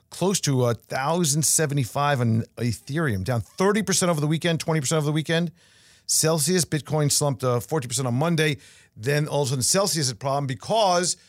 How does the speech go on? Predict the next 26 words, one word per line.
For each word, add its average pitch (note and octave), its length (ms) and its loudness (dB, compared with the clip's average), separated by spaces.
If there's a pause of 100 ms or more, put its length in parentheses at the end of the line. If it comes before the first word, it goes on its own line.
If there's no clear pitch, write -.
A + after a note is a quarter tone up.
(280)
they're D#3+ 320 -2
doing, E3 400 0
hey, A3 540 -4 (300)
go C#3 80 -2
to B2 60 0
their A#2 100 0
website, A#2+ 260 0
you'll G#2+ 100 -4
see - 120 -2
this. - 160 -4
Hey, D#4 320 -2 (260)
you G3+ 120 -2
know A#3 40 2
what? C4 140 0 (180)
Put F4+ 300 -2
your A3+ 160 2
Bitcoin G3 560 0
with F3 160 0
us A3+ 160 2
and D#3+ 80 2
we'll F#3+ 100 0
pay G3+ 220 -2
you, E3 140 0
like, A#2+ 160 -4
fifteen - 500 -6
percent - 600 -6